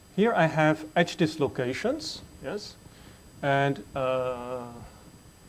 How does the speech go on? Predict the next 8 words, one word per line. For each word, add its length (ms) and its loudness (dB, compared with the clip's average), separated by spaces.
yes, 240 -2
so, 240 -8
and 160 -6
this 240 0
was 240 0
my, 320 -4
uh, 40 -12
vector 600 -6